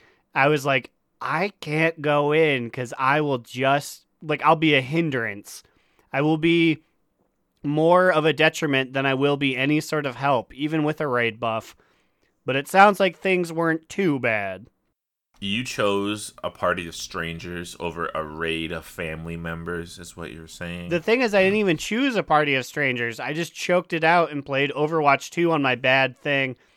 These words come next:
Speaker 1: And, like, I was in games where I couldn't see any models. I was playing, I was
Speaker 2: Oh.
Speaker 1: playing Zen, so I'd <laughs> see a blue,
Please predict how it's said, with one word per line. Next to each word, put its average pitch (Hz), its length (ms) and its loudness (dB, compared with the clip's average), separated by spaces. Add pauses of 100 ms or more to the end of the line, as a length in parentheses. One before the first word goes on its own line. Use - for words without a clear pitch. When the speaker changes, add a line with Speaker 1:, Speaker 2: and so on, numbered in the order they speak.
(480)
Speaker 1:
And, 135 920 4 (880)
like, 156 200 2
I 143 160 6
was 151 180 2
in 156 180 2
games 156 440 2
where 143 120 0
I 147 100 2
couldn't 160 280 -2
see 156 260 0
any 147 300 2
models. 127 760 2 (400)
I 143 60 2
was 147 120 2
playing, 170 320 4
I 180 240 4
was 185 140 8
Speaker 2:
Oh. - 40 -20
Speaker 1:
playing 175 360 6
Zen, 156 560 2 (240)
so 160 200 2
I'd 156 220 4
<laughs> - 20 -16
see 147 200 0 (300)
a 160 160 4
blue, 156 800 0